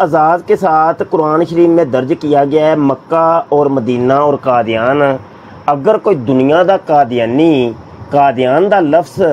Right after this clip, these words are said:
कुरान च वहा दवे, मुंह मंगिया नाम देंगे, "ओए कादियानियों,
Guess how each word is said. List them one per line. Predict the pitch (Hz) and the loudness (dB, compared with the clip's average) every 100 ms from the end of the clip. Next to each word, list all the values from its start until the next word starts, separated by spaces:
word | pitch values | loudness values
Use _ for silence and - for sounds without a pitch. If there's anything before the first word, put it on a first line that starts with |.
| 123 117 - - - - | 0 -2 -6 -18 -12 -2
कुरान | 160 160 180 226 | 0 2 0 0
च | 220 | 0
वहा | 185 143 127 135 | 0 0 2 2
दवे, | 165 196 | 0 0
मुंह | 190 160 220 277 277 | 0 2 2 2 2
मंगिया | 226 202 220 | 2 2 2
नाम | 202 175 175 185 | 2 2 2 2
देंगे, | 190 156 160 | 0 0 0
"ओए | 233 | 0
कादियानियों, | 233 185 156 143 117 107 92 | 2 0 2 0 -2 -6 -8